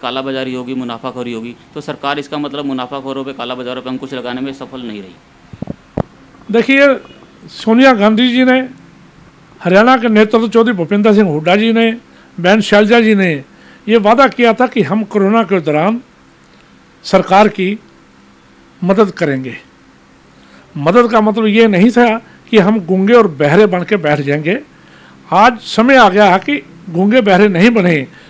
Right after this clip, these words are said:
Speaker 2: वो बात बताएं जो लोगों के लिए ज़रूरी है। ये जो कालाबाजारी है, ये सरकार के मंत्रियों के, कुछ नेताओं के, local नेताओं के नाक के नीचे चल रही है, इसलिए इनका कोई भी control इन पे नहीं हो रहा। माफिया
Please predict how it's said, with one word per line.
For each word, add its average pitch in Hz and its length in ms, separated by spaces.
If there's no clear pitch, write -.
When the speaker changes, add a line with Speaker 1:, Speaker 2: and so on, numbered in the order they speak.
Speaker 2:
वो 208 160
बात 226 280
बताएं 185 360
जो 240 200
लोगों 196 360
के 185 100
लिए 254 200
ज़रूरी 180 380
है। 127 200
ये 233 220
जो 240 160
कालाबाजारी 233 680
है, 226 280
ये 233 180
सरकार 202 520
के 247 140
मंत्रियों 202 500
के, 262 180
कुछ 262 300
नेताओं 190 440
के, 262 220
local 190 380
नेताओं 196 360
के 240 200
नाक 170 380
के 240 120
नीचे 190 320
चल 175 160
रही 131 200
है, 107 280
इसलिए 285 500
इनका 247 260
कोई 254 320
भी 262 200
control 214 500
इन 208 160
पे 202 160
नहीं 180 200
हो 214 120
रहा। 208 200
माफिया 220 560